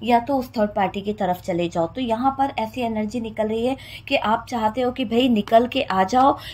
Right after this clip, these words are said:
इस तरफ, मेरी तरफ आ जाओ, या फिर उस third party के साथ में जा रहे हो तो चले जाओ, मुझे ऐसे बीच मझधार में मत लटकाओ,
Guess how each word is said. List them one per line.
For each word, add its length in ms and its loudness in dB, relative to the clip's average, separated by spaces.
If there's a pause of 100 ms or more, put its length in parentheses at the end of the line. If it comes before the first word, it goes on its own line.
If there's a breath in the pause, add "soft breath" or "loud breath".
इस 200 0
तरफ, 320 2
मेरी 260 6
तरफ 340 0
आ 60 6
जाओ, 260 4
या 140 4
फिर 200 0
उस 180 -4
third 120 2
party 300 -2
के 140 -4
साथ 300 -2
में 120 2
जा 180 2
रहे 120 2
हो 80 4
तो 140 -6
चले 300 0
जाओ, 240 6 (320 loud breath)
मुझे 200 2
ऐसे 360 6
बीच 340 -2
मझधार 460 0
में 140 2
मत 340 2
लटकाओ, 420 -2